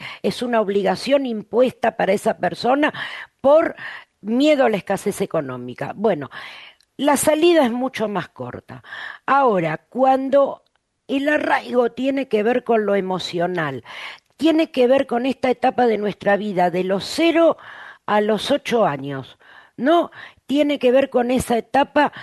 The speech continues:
donde nosotros aprendimos todo de papá y mamá y ahí empezamos a detectar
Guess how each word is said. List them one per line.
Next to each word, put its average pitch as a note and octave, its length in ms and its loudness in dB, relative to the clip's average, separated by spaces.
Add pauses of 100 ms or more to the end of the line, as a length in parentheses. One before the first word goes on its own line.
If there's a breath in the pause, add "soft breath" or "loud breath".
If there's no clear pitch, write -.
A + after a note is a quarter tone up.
(240 loud breath)
donde G#3 920 2 (120)
nosotros A3 520 -2
aprendimos G#3 640 -2
todo C4 260 4
de G#3+ 140 2
papá G3 340 2
y A#3 80 0
mamá A3 440 -2 (340 loud breath)
y A3 160 0
ahí B3 420 2
empezamos C4 880 0 (500 loud breath)
a G3 140 0
detectar G#3 880 0